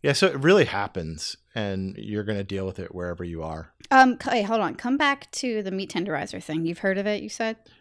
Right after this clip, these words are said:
Speaker 1: Yeah, it, it's not been proven to do anything.
Speaker 2: Yeah, I don't presume so. Yeah.
Speaker 1: And we'll go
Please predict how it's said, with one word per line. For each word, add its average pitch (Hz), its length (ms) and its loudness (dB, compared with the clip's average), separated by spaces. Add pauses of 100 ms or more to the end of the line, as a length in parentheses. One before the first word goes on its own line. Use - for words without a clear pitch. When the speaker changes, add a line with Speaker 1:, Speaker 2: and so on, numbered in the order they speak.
(200)
Speaker 1:
Yeah, 381 240 -16
it, - 160 -10 (280)
it's - 200 -6
not 131 220 2
been 107 140 -2
proven 95 320 -6
to 95 80 -8
do 92 160 -8
anything. 85 480 -14
Speaker 2:
Yeah, 208 260 0
I 175 380 0 (200)
don't 165 360 -2
presume - 340 -12
so. - 100 -14 (140)
Yeah. - 160 -6
Speaker 1:
And 117 100 0
we'll 113 120 2
go 107 280 -2